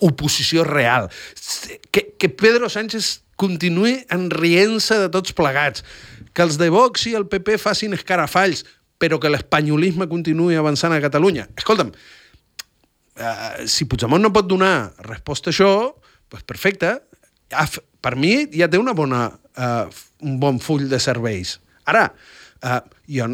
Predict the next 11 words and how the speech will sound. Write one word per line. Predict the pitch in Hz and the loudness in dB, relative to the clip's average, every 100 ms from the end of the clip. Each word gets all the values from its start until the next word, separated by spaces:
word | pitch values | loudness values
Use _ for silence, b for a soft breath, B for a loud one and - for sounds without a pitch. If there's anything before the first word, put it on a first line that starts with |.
| 127 - - | -8 -16 -18
jo, | - 90 92 127 160 - | -14 -10 -2 0 0 -2
eh, | 123 107 107 | -8 -6 -8
llavors, | 92 123 151 - _ _ | -4 -2 -2 -6 _ _
pues, | - 107 - | -8 -8 -8
justament | 98 104 - 117 131 | -8 -6 -2 0 2
amb | 123 107 | 2 0
més | 127 | 0
raó, | 139 151 165 233 - - | 2 4 4 2 -6 -6
cal | 131 135 214 - | -2 0 0 -4
generar | 160 135 151 127 127 175 170 262 _ b b b b | -6 0 0 0 2 2 2 -4 _ b b b b
ac-, | 135 | -10